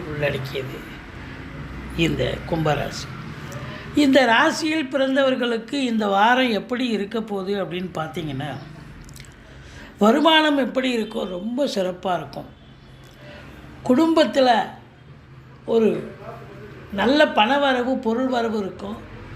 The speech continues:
விருந்தினருடைய வருகையும் நண்பர்களுடைய வருகையும் வீடே ஒரு ச-, சந்தோஷமா இருக்கும். ஆனாலும் ரெண்டாம் இடம் ராகு இருக்கிறதால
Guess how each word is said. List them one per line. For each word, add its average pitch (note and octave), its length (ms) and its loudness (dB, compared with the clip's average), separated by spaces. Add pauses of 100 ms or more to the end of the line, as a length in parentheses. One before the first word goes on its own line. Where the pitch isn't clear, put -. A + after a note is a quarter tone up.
(1700)
விருந்தினருடைய D4 760 6
வருகையும் C#4 640 2
நண்பர்களுடைய B3+ 580 0
வருகையும் B3 540 0
வீடே A#3+ 420 0
ஒரு G#3+ 200 0
ச-, E3+ 320 -6 (500)
சந்தோஷமா A3+ 680 2
இருக்கும். F#3+ 360 -4 (220)
ஆனாலும் A3 640 2 (920)
ரெண்டாம் D4 480 6
இடம் C4+ 300 0
ராகு A3 380 -2
இருக்கிறதால F#3+ 720 -4